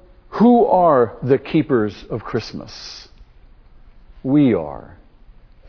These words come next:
We are. And we should pray that we should keep it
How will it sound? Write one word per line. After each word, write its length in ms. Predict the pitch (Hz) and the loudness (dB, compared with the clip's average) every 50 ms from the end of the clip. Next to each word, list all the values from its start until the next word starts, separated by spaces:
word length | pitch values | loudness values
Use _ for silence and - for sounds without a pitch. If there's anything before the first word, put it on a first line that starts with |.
| - - - - - | -20 -20 -20 -16 -8
We 380 | 123 127 135 160 160 147 127 110 | -4 0 2 2 4 4 2 2
are. 360 | 87 78 - - - - - - - - - - - - - - - _ - - _ _ - - _ - _ - | -2 -4 -8 -14 -16 -18 -20 -20 -20 -20 -20 -20 -20 -20 -20 -20 -20 _ -20 -20 _ _ -20 -20 _ -18 _ -4
And 120 | 135 131 | 0 2
we 120 | 147 151 | 2 2
should 200 | 147 - 135 120 | 2 0 -4 -2
pray 360 | - - 147 151 160 180 185 175 | 0 2 4 4 6 6 6 4
that 180 | 143 139 123 | 4 2 0
we 160 | 123 131 131 | 2 0 -2
should 280 | 120 - 127 110 107 - | -2 -2 -6 -8 -8 -6
keep 280 | - 175 175 160 - 165 | -6 -4 -4 -4 -2 0
it 260 | 151 147 139 - | 0 0 0 -2